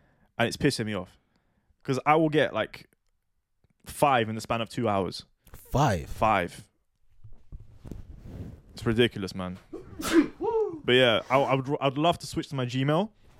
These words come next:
Speaker 1: but I use my Outlook
Speaker 2: Sorry.
Speaker 1: 'cause it was the first email I ever created. But,
Speaker 2: Okay.
Speaker 1: like, everything serious,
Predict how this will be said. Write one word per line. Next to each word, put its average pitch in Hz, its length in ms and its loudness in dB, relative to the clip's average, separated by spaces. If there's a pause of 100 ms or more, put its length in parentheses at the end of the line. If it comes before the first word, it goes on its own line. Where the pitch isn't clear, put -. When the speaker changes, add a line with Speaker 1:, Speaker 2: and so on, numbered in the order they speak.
(200)
Speaker 1:
but - 80 -2
I 123 80 4
use 165 220 4
my 160 160 4
Outlook 175 280 2
Speaker 2:
Sorry. 87 220 6 (360)
Speaker 1:
'cause 120 140 2
it 123 60 4
was 120 120 0
the 110 80 -2
first - 340 2
email 113 200 0
I 104 80 6
ever 117 120 2
created. 92 460 -6 (340)
But, 107 120 4
Speaker 2:
Okay. 107 120 6
Speaker 1:
like, 82 120 -2
everything 120 400 0
serious, - 640 -6